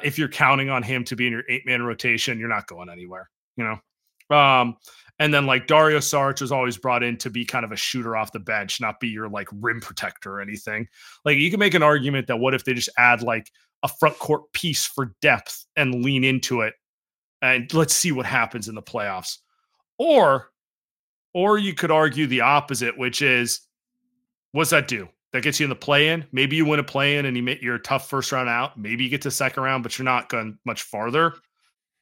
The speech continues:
So real question at the deadline is, do you make moves to bolster that lineup? Or do you make moves that would rapidly change the complexion of the team,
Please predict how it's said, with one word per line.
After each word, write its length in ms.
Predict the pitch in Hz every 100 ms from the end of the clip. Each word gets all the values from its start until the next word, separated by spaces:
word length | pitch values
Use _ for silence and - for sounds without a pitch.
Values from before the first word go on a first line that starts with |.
| _ -
So 140 | - 190
real 260 | 160 269
question 440 | - - 160 - 143
at 80 | 127
the 80 |
deadline 500 | 107 131 185 147 131
is, 100 | 135
do 120 | 110 151
you 120 | 160
make 220 | 175 175
moves 300 | 139 165 -
to 100 | 156
bolster 560 | 110 117 127 - 160 143
that 240 | 131 101
lineup? 440 | 110 131 190 208 - _ _ _ _ _ _ _
Or 120 | 156
do 120 | 156 202
you 80 | 220
make 280 | 190 190
moves 320 | 127 147 185 139
that 140 | 143
would 200 | 135 104
rapidly 480 | 120 131 156 131 131
change 400 | - 123 127 113
the 80 | 113
complexion 580 | 123 - 117 - 139
of 60 | 131
the 100 | 123
team, 480 | - 120 131 156